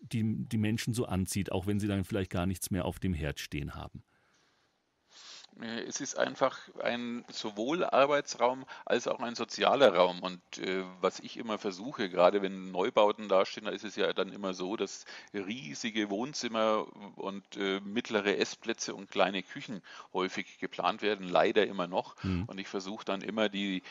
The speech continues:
Speaker 2: die Wertigkeit des Ganzen umzudrehen und sagen, zu was ist ein Wohnzimmer gut? Also gut, äh, ich kann's mir ungefähr vorstellen, auch wenn ich selber ein Wohnzimmer im Prinzip nie nutze. Aber, äh, das, was wir einfach in der Küche erleben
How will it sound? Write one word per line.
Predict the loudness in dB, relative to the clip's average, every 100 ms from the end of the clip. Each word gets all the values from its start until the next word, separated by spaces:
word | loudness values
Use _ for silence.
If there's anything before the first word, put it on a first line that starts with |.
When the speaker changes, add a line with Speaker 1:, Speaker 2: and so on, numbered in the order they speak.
| -12 -10
Speaker 2:
die | 4
Wertigkeit | 6 6 2 0 2 2
des | -2 0
Ganzen | 0 0 -8 -8 -6 -6 -8 -8
umzudrehen | -8 -6 -4 -4 -4 -2 0 0 -2
und | -2
sagen, | 0 0 -4
zu | -2
was | -2 -2
ist | -8 -12
ein | -8 -4
Wohnzimmer | -4 -6 -6 -4 -6
gut? | -4 -6 -6
Also | -8 -10
gut, | -12 -10
äh, | -6 -6 -8 -16 -20 -20 -20 -20 _
ich | -4
kann's | -4 -4 -4
mir | -4
ungefähr | -2 -2 -2
vorstellen, | -2 -2 -2 0
auch | -2
wenn | -4
ich | -4
selber | -4 -2 -2
ein | -4
Wohnzimmer | -8 -6 -10
im | -10
Prinzip | -12 -14 -14 -12
nie | -12
nutze. | -12 -4 -4 -4 -8 -12 -6
Aber, | 2 8 10 10 4 -14 -4
äh, | 2 4 4
das, | 0 0
was | 0 0 2
wir | 2 4
einfach | 0 -6
in | -4
der | -6
Küche | -6 -4 -2
erleben | 0 0 -2